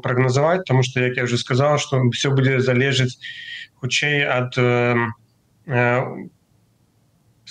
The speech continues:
узроўню дзяржаў ці нават вялікіх дзяржаў, да, а не, а, і на гэта паўплываць беларускі дэмакратычны рух, ну, практычна ніякім чынам,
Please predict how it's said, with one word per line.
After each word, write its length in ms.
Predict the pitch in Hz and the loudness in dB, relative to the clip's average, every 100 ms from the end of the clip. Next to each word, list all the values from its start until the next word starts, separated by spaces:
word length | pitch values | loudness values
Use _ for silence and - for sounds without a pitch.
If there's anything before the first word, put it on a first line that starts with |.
| - _ - | -20 _ -8
узроўню 920 | 127 135 151 160 156 151 143 135 123 - _ _ - | -4 0 2 4 2 2 2 0 -2 -6 _ _ -12
дзяржаў 640 | 120 127 117 113 135 143 127 | -4 -2 0 0 2 2 0
ці 100 | 127 127 | 2 2
нават 240 | 120 113 156 - _ _ _ _ _ _ _ _ _ - | 2 -2 -6 -14 _ _ _ _ _ _ _ _ _ -6
вялікіх 360 | 131 131 123 - | -4 -2 -4 -4
дзяржаў, 360 | 113 110 101 113 | -4 -4 -4 -2
да, 240 | 120 139 | 0 0
а 140 | 135 120 | 0 2
не, 200 | 123 123 120 123 127 - - - - - | 4 4 2 0 -4 -10 -20 -20 -20 -6
а, 200 | 123 123 | -2 0
і 160 | 135 | 2
на 180 | 127 127 | 4 4
гэта 200 | 131 143 127 | 2 -2 0
паўплываць 560 | 127 123 123 139 127 113 | 0 2 4 2 0 -2
беларускі 400 | 120 123 - 113 | 0 0 0 0
дэмакратычны 880 | 113 113 - 123 - 113 113 113 | 0 0 -4 -2 2 2 4 2
рух, 240 | 113 127 123 | 2 2 0
ну, 140 | 135 | -2
практычна 720 | 135 117 - 131 127 120 113 113 | -2 -8 -4 -2 0 2 2 4
ніякім 480 | 113 117 113 113 | 4 4 2 0
чынам, 400 | 110 117 110 107 | 2 2 2 2